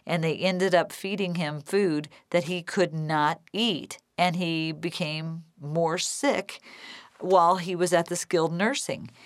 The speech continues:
And it was only because of the wife's diligence that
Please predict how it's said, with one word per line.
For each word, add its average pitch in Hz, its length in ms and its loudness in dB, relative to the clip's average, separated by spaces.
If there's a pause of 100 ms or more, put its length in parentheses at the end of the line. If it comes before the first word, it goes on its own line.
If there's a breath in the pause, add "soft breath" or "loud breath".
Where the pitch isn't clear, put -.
(300 loud breath)
And 180 240 4
it 151 100 -2
was 165 120 -2
only 220 340 0
because 240 320 0
of 190 60 2
the 185 100 6
wife's 170 320 2
diligence 185 760 2 (380 soft breath)
that 160 400 4